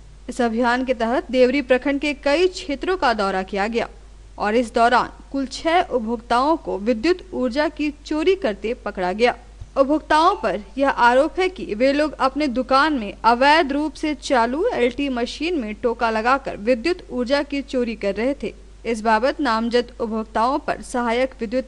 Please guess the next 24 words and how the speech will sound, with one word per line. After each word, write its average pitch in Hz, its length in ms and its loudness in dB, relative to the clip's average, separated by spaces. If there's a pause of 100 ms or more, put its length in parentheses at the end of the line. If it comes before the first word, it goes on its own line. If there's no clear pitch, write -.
(100)
अभियंता 226 560 -2
मनोज 233 360 -2
कुमार 220 340 -2
सिंह, 262 360 -4 (280)
विद्युत 262 380 2
आपूर्ति 262 540 0 (140)
अवर 226 240 2
प्रमंडल 220 580 -2 (200)
जमुआ 226 440 -2 (440)
के 247 120 -2
द्वारा 233 320 -2 (220)
देवरी 254 320 0
थाना 254 340 -2
में 220 200 -2
प्राथमिकी 262 580 -2
दर्ज 220 300 -4
कराई 190 320 -4
गई 220 240 -2
है। 233 140 -8 (280)
वहीं 233 220 -2
प्रत्येक 240 560 -2
आरोपी 226 480 -2
उपभोक्ताओं 240 600 -4
पर - 220 -10